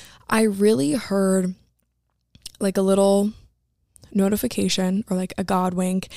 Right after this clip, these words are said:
and it was like, "Just talk about being single." Like, I had this whole episode planned on something completely, completely different, and I was like, "Okay,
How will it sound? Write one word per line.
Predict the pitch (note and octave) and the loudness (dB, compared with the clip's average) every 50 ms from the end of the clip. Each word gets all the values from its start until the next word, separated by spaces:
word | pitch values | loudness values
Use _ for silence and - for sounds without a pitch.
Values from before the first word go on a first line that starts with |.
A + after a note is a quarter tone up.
| - - - - - - | -18 -18 -18 -20 -12 -6
and | - F#3+ | -2 0
it | F#3+ | 0
was | F#3+ F#3 - | 0 0 0
like, | - G3 F#3+ F#3 - - _ _ - | 0 -2 -2 -2 -6 -12 _ _ -4
"Just | - C4 C4 - | -2 0 0 0
talk | - C4+ C#4+ - | 0 -2 -4 -2
about | - E4 D4+ - | 0 0 2 4
being | A#3 A3+ A3 | 4 4 4
single." | - - F#3+ F#3 G3+ - - - - _ _ _ _ _ _ _ _ _ _ _ _ _ _ _ _ _ | 2 0 -4 -4 -4 -6 -8 -10 -20 _ _ _ _ _ _ _ _ _ _ _ _ _ _ _ _ _
Like, | - G#3 G3 | 0 2 4
I | G#3+ G#3+ | 4 2
had | G#3 A#3 B3 A#3 | 2 2 0 0
this | A#3 - - | 0 -2 -2
whole | - G#3+ - | -2 -2 0
episode | - A3 - G#3 G#3 - G#3 G#3 G3 | 0 0 0 0 0 2 2 0 0
planned | - - G3 G3 G3 F#3+ | 0 0 0 0 0 0
on | F#3+ F#3 | -2 -2
something | - F#3 F#3 F#3 | -2 -2 -2 -2
completely, | F#3 F#3 - G3 G3 F#3+ F#3+ F#3+ - - _ _ - | -2 -4 -4 -2 -2 0 0 -2 -2 -6 _ _ -8
completely | - G#3 G3+ C4 C#4+ C#4+ C4+ | -6 -4 0 0 0 2 2
different, | A3+ G3 F#3 F3+ F#3+ F#3+ - - _ - | 2 2 0 2 0 0 0 -2 _ -4
and | A3 G#3+ | 0 2
I | G#3+ G#3 | 4 4
was | G3+ G3 - | 4 2 2
like, | G3+ F#3+ F#3 F#3+ - - _ _ _ _ _ - | 2 2 2 2 -2 -6 _ _ _ _ _ -4
"Okay, | G3 F#3 F#3 F3+ - - - F3+ F3+ F3 F3 F3 F#3+ G#3+ A#3 B3 - | 0 0 0 0 -2 -6 -6 -6 -4 -4 -4 -4 -4 -4 -6 -8 -10